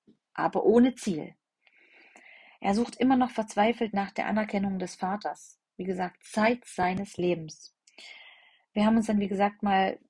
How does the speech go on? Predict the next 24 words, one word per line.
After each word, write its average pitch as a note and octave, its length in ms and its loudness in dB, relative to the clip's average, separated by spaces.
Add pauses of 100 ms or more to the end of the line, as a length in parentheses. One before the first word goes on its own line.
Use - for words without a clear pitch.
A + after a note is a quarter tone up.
(460)
mit G3+ 120 0
dem G3+ 140 -2
Unterbewussten G3+ 800 0 (220)
in G3 220 -4
Verbindung F#3+ 460 0
gebracht G#3+ 500 -4
und F#3 160 -6
haben F#3 240 0
dann F#3 180 0
nach F#3+ 160 -2
einer F3 360 -4
Lösung C4 480 -4 (140)
geschaut. A#3+ 520 0 (560)
Und G#3 400 2
er G3 220 -2
hat F#3+ 160 0
dann, F#3 360 0 (500)
ähm, F3+ 560 0 (600)
mir G3 200 2
noch G3+ 180 2
mal G3 180 2
im E3+ 100 -4
Nachhinein F#3 640 -2
mitgeteilt, G3+ 840 -2